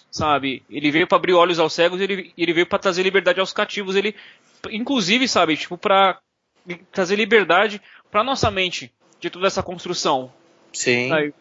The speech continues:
Speaker 1: De todo esse preconceito. Eu entendo que o nosso Cristo, ele, ele é um, é um, é o,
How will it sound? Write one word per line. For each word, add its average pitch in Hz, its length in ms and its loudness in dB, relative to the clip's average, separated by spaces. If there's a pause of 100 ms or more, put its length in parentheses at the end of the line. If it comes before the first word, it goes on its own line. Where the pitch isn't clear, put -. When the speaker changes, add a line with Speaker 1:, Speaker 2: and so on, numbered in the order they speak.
(340)
Speaker 1:
De 156 80 -20
todo 185 180 -4
esse 196 140 -2
preconceito. 180 720 -2 (360)
Eu 160 100 -4
entendo 214 260 -2
que - 80 -10
o 233 80 -4
nosso 240 280 -2
Cristo, 214 400 -4 (340)
ele, 175 220 0
ele 175 160 2
é 202 60 6
um, 254 220 -2
é 175 100 0
um, 190 120 -4
é 170 140 4
o, 233 160 2